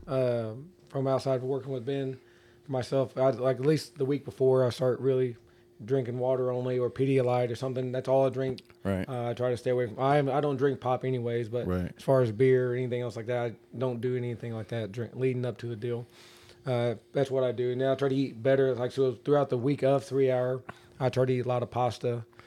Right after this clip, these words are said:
Speaker 1: or, you know, stuff with carbs to help,
Speaker 2: Yep.
Speaker 1: you know, help that stored energy. Uh, as far as the car goes, <clears throat> uh, this, what I've learned over the years, you know, just maintenance is, you know, clean everything, everything going, uh, grease,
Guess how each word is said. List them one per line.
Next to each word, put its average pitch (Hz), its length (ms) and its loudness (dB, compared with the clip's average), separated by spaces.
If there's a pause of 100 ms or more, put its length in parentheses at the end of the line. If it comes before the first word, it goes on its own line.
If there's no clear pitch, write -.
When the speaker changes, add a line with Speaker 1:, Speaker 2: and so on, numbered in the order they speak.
(240)
Speaker 1:
or, 113 300 -4 (200)
you 143 60 -2
know, 131 60 2
stuff 139 180 2
with 131 120 -2
carbs 135 400 4
to 127 100 4
help, 120 120 8
Speaker 2:
Yep. 104 140 6
Speaker 1:
you 139 80 0
know, 127 180 0 (220)
help 135 200 -2
that 123 120 0
stored 139 300 4
energy. 120 480 0 (560)
Uh, 135 40 -2
as 123 120 -2
far 147 160 4
as 123 80 2
the 117 40 -4
car 160 220 6
goes, 131 400 4
<clears throat> - 80 -14
uh, 135 880 0 (500)
this, 143 280 -4 (340)
what 147 220 4
I've 143 160 2
learned 139 340 2
over 131 220 0
the 131 60 0
years, 139 360 4
you 127 160 -2
know, 127 80 -2
just 127 180 -4
maintenance 147 360 0
is, 120 220 -10 (280)
you 139 80 -4
know, 120 40 -2
clean 151 280 0
everything, 135 640 0 (100)
everything 131 320 0
going, 131 360 4 (440)
uh, 117 360 -2 (140)
grease, 139 520 2